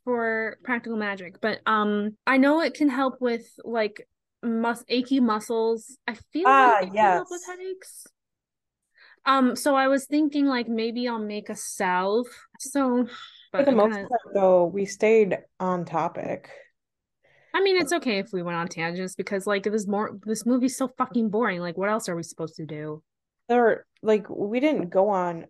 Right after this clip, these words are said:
Speaker 2: a lot of tangents, and because we both watched our own, we were able to kind of, like, I feel like, keep it going for a little while.
Speaker 1: Yeah,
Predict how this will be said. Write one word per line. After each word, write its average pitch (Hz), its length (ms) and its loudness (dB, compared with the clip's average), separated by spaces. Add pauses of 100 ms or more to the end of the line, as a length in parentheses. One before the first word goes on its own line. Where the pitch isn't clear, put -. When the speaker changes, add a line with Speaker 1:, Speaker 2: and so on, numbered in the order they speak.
Speaker 2:
a 180 80 -2
lot 175 320 -2
of 160 120 -10
tangents, 170 720 -6
and 170 200 -8
because 175 400 0
we 175 100 2
both 165 320 0
watched 170 360 -8
our 160 180 -6
own, 165 220 -2
we 165 100 -4
were 156 160 -6
able 160 280 -6
to - 140 -20
kind 165 320 -6
of, 156 160 -8 (880)
like, 165 340 -4 (120)
I 180 60 -4
feel 170 320 -4
like, - 360 -10 (180)
keep - 300 -6
it - 160 -4
going 123 320 -2
for 233 140 -4
a 240 60 -6
little 247 200 -6
while. 247 560 -10 (320)
Speaker 1:
Yeah, 190 500 -8